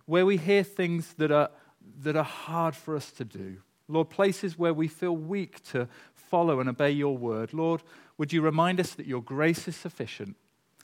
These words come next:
that your Holy Spirit is at work within us to bring about remarkable change. May your Spirit be with us now as we hear the preaching of your word. Amen. Here we go then. First Peter chapter three, verse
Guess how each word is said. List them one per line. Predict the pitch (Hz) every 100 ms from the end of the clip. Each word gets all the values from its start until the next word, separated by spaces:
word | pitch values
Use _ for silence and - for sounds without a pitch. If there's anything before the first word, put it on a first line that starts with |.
| _
that | 143
your | 143 123
Holy | 160 160
Spirit | 165 - 156 143 -
is | 117
at | 143
work | 120 139 139 -
within | 127 117
us | 107 95
to | -
bring | 107 127 131
about | 117 117 - - - _ _
remarkable | 127 127 131 143 135 143 143
change. | 131 - 104 95 92 - - _ _ _ _ - _ -
May | 131
your | 127
Spirit | - - 151 -
be | 143
with | 131 127
us | 123 -
now | 113 107
as | 98 -
we | 107
hear | 113 113
the | 101
preaching | - 117 - 113 110
of | 110
your | 104
word. | 95 92 95 - _ _ _ _ _ - -
Amen. | 95 92 90 90 _ _ _ _ _ _ _ - _ _ _ _ _
Here |
we | 123
go | 120
then. | 107
First | 98 156 160
Peter | - 143
chapter | 117 151 135
three, | 165 - 110 110
verse | 104 123 120 - -